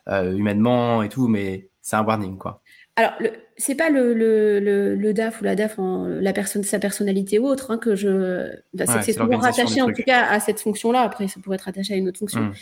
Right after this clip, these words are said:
Speaker 2: Mais c'est le fait d'être rattaché à une autre fonction. C'est-à-dire qu'on, on
Speaker 1: Ok.
Speaker 2: n'est pas au même niveau que les autres fonctions, en fait. Donc, ça veut dire que déjà, vous n'êtes pas au codir.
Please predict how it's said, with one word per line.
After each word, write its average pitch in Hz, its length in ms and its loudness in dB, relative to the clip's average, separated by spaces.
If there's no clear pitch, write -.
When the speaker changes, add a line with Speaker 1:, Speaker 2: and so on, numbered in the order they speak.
Speaker 2:
Mais 226 80 2
c'est 254 100 0
le 233 40 0
fait 277 100 4
d'être 233 160 2
rattaché 285 480 2
à 220 100 0
une 220 220 0
autre 285 160 0
fonction. 247 240 -2
C'est-à-dire 220 260 0
qu'on, 220 200 0
on 226 80 0
Speaker 1:
Ok. 220 40 4
Speaker 2:
n'est 220 140 4
pas 269 240 2
au 240 60 4
même 247 240 2
niveau 254 240 2
que 277 100 -8
les 233 140 2
autres 247 160 -2
fonctions, 226 340 -4
en 196 40 -8
fait. - 240 -12
Donc, 185 100 -2
ça - 80 0
veut 208 60 6
dire 226 80 4
que 214 60 0
déjà, 220 160 2
vous 202 60 0
n'êtes 185 160 -2
pas 190 80 0
au 180 40 -2
codir. 277 260 2